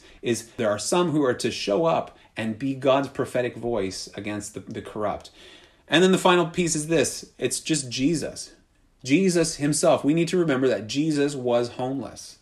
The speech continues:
Luke chapter nine, as they were traveling on the road, someone said to Jesus, "I will follow you wherever you go." So Jesus goes to him, "Foxes have dens, birds of the sky have nests, but the Son of Man has no place to lay his head."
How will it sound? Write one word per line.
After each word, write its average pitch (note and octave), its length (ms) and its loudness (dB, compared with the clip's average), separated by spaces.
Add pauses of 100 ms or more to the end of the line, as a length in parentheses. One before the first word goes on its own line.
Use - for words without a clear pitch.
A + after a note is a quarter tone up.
Luke C#3+ 260 6
chapter C#3+ 320 4
nine, C3+ 340 2
as C#3+ 200 2
they E3+ 100 4
were D#3+ 120 4
traveling D#3 520 2
on D#3 120 2
the D3+ 100 2
road, C#3 240 4
someone D#3 400 0
said C#3+ 320 -2
to D3+ 80 -4
Jesus, G2 400 -6
"I A2+ 160 0
will A#2+ 140 0
follow C3 420 4
you C3+ 220 2
wherever C3+ 480 4
you G2+ 200 -4
go." E2+ 380 -10 (920)
So A#2 140 -4
Jesus C3+ 400 2
goes A2+ 240 0
to A2+ 80 -6
him, C#3 240 0 (140)
"Foxes D#3+ 500 2
have C#3 260 0
dens, G#2 440 -6 (260)
birds E3 320 4
of E3 120 0
the D3+ 60 2
sky C#3 340 0
have A2 240 0
nests, - 640 -6
but - 100 -10
the G#2+ 80 -6
Son D3 300 0
of C3+ 140 -2
Man C3 280 -2
has A2 180 -4
no A#2+ 220 -4
place C3+ 380 -4
to A2+ 120 -10
lay A2 280 -6
his G2+ 180 -10
head." G2+ 360 -12